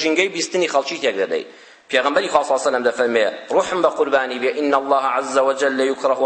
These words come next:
رفع الصوت بالتثاؤب والعطاس." بەڕاستی خوا زۆری پێ ناخۆشە کە یەکێک لە ئێوە دە پشمێ یان باوێشک دەدا دەنگی دێ. نابێ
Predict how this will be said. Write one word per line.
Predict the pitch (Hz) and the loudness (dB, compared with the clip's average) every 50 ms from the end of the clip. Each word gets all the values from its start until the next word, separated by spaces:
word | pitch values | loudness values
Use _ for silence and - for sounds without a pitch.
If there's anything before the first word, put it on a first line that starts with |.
| 127 131 | 0 0
رفع | 127 - | 0 0
الصوت | 123 131 - - 135 127 117 131 | -2 -2 0 -2 -2 -2 -2 -4
بالتثاؤب | 123 123 - - 123 117 - 127 120 117 117 120 117 | -10 -12 -2 -2 -2 0 2 0 0 0 0 0 0
والعطاس." | 113 110 104 87 107 107 - 110 107 101 - - 107 101 - - - - - - - - - | 0 0 2 0 -2 0 0 0 0 0 -2 -4 -8 -8 -8 -10 -14 -18 -18 -20 -4 0 2
بەڕاستی | 143 147 147 143 - - 254 240 | 2 2 2 0 0 0 0 0
خوا | - - 110 - 160 165 151 151 151 - 147 | 0 0 -2 2 2 2 2 2 -2 -2 0
زۆری | 151 156 156 156 151 147 139 | 2 2 2 2 2 -2 0
پێ | 147 151 147 151 | 0 0 2 2
ناخۆشە | 143 135 - 147 143 - 151 143 - | 0 0 0 0 0 0 0 -2 0
کە | 151 143 160 | 0 2 2
یەکێک | 208 - - 180 151 156 | 2 0 0 -4 0 0
لە | 160 156 | 2 4
ئێوە | 160 151 147 151 151 | 4 4 4 2 2
دە | 147 - | 0 -2
پشمێ | - - - 156 160 156 143 131 - - - - - | -2 -8 -4 -2 0 0 0 0 -2 -6 -14 -14 -2
یان | 127 151 196 226 208 175 | 0 0 0 0 0 0
باوێشک | 170 160 160 160 151 156 151 151 | 2 2 2 0 -2 -2 0 0
دەدا | 151 147 147 143 139 143 | 0 2 2 0 0 0
دەنگی | 143 143 135 110 98 110 104 87 | -2 -2 -4 -6 -6 -8 -8 -6
دێ. | 90 85 71 - - - - - _ _ _ _ _ | -6 -6 -6 -6 -10 -18 -20 -20 _ _ _ _ _
نابێ | 127 165 214 262 247 214 | -2 -2 0 0 0 -2